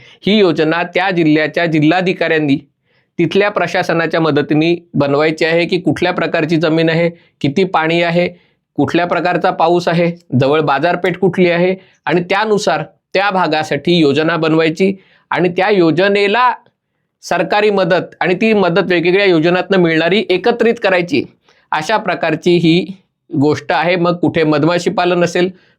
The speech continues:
कुठे सीवीड म्हणजे, अ, त्याचं पा-, लागवड असेल, कुठे मत्स्यपालन, कुठे पशुपालन, या सगळ्या गोष्टी. दुष्काळी भाग असेल तर तिथे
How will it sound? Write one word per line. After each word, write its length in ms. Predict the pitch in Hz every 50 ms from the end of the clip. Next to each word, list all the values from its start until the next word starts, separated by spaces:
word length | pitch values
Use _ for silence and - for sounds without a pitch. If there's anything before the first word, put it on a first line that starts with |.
| _ _
कुठे 240 | 180 170 175 175 170
सीवीड 420 | 170 - 185 190 190 190 190 185
म्हणजे, 460 | 170 170 160 156 170 170 165 160 - - _ _ _ _ _ _ _ _ _ _ -
अ, 180 | 127 127 123 120 120
त्याचं 1000 | 143 135 131 131 180 175 175 170 170 170 170 170 160 160 160 160 156 156 151 156
पा-, 560 | 151 - 147 135 156 156 156 156 151 147 147 143
लागवड 380 | 143 143 151 147 170 175 165
असेल, 300 | 160 160 - 180 180 185 185 - _ _
कुठे 480 | 139 127 131 156 156 151 151 - - _ _ _ _ _ _ _ _ _ _ _ _ _ _ _ _ _ _ _ _ _ _ _ _ _ _ -
मत्स्यपालन, 680 | 147 147 147 - - 196 - - 180 175 175 180 180
कुठे 240 | 175 160 131 123 160
पशुपालन, 640 | 156 - - 185 - 202 185 190 180 175 185 190 180
या 140 | 170 170 180
सगळ्या 320 | 180 - 147 151 165 170
गोष्टी. 400 | 160 156 160 156 - - 151 - - - _ _ _ _ _ _ _ _ _ _ _ _ _ _ _ _ _ _ _ _
दुष्काळी 500 | 135 131 131 151 147 - - 170 170 175
भाग 220 | 156 156 160 160 170
असेल 320 | 160 156 185 175 165 170
तर 80 | 170 156
तिथे 360 | 151 151 139 - 175 190